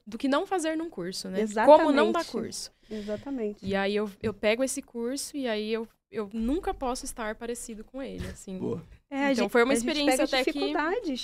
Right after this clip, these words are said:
Speaker 1: Sim.
Speaker 2: A gente pega as dificuldades mesmo.
Speaker 1: Sim.
Speaker 2: É, a-, até que você tava falando do assunto do, do problema. Dessa forma, você sabe qual que é o problema, você antecipa o problema. Você sabe qual é o problema da, da aluna, ela nunca vai sair falando de você.
Speaker 1: Exatamente.
Speaker 3: O,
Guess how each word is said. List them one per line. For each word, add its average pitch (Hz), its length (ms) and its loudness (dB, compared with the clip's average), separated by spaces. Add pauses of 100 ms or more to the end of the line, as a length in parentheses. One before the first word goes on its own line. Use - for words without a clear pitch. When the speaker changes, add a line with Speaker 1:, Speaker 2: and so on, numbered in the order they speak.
Speaker 1:
Sim. 226 160 -6
Speaker 2:
A 240 40 0
gente 240 220 -8
pega 247 160 -2
as 254 60 -6
dificuldades 269 600 -4
mesmo. 247 420 -4 (500)
Speaker 1:
Sim. - 80 -12
Speaker 2:
É, 208 160 2 (300)
a-, 202 60 4
até 240 180 2
que - 120 -6
você - 60 -10
tava 277 180 4
falando 240 280 -2
do 240 60 2
assunto 233 360 -4
do, 214 800 -2
do 196 100 -4
problema. 220 720 0 (220)
Dessa 233 380 0
forma, 269 340 0
você 233 260 -4
sabe 262 320 0
qual 285 280 2
que - 100 -4
é - 20 2
o 262 40 0
problema, 247 560 0
você 214 260 -2
antecipa 330 520 -2
o - 20 -12
problema. 208 500 -2
Você 196 140 -18
sabe 233 200 -4
qual 302 140 -2
é 294 60 2
o - 20 -4
problema 220 420 0
da, 202 200 -2
da 190 100 2
aluna, 226 300 4
ela 262 100 0
nunca 311 160 -2
vai 440 120 0
sair 285 180 -6
falando 240 240 -4
de 202 80 -10
você. 196 420 -4
Speaker 1:
Exatamente. 208 920 -14 (240)
Speaker 3:
O, 123 400 -2